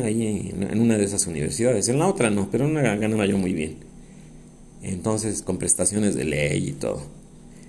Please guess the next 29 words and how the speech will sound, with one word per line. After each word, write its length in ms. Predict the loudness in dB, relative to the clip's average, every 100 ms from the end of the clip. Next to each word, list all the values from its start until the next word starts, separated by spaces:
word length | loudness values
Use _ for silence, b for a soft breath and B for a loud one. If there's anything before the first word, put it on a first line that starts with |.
| B 0
Y 60 | 0
a 100 | 4
pesar 380 | 2 4 4 6
de 80 |
mi 100 | 6
edad, 400 | 6 6 6 4
me 140 | 0 -2
contrataban. 580 | -4 -4 0 2 2 -2
O 1300 | -6 -16 -20 -20 -20 -20 -20 -20 -20 -20 -20 -14 -4
sea, 180 | -4 0
que 60 |
es 60 | 0
lo 60 | 0
más 160 | 0
chistoso, 460 | 0 0 2 2 0
¿no? 380 | -4 -8 -12 -18 -20 B B B
Entonces, 580 | 0 2 2 0 -2 -6 B B B B 2
volvemos 300 | 4 6 4
a 60 |
lo 100 | 4
mismo. 240 | 4 6 6
No 140 | 6
es 160 | 4 4
choque 240 | 2 2
generacional, 800 | 0 0 0 0 0 2 2 2
como 160 | 0 -2
me 60 |
ponen 380 | 0 0 2 0
algunos, 800 | 0 4 6 6 6 4 -2